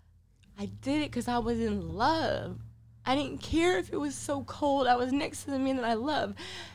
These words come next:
And these are the things that my, my parents say, right?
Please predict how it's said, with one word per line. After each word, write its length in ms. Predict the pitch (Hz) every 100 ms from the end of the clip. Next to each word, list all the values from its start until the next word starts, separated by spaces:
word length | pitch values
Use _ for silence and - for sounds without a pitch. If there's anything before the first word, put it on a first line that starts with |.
| -
And 240 | 247 247 - - _ _ _
these 240 | 220 320
are 60 | 359
the 60 | 359
things 320 | 311 277 254
that 160 | 220
my, 220 | 202 208 - - _ _ _ _ - _ _ _ - - - _ _ -
my 100 | 202
parents 340 | 247 254 220
say, 260 | - 208 156
right? 240 | 185 233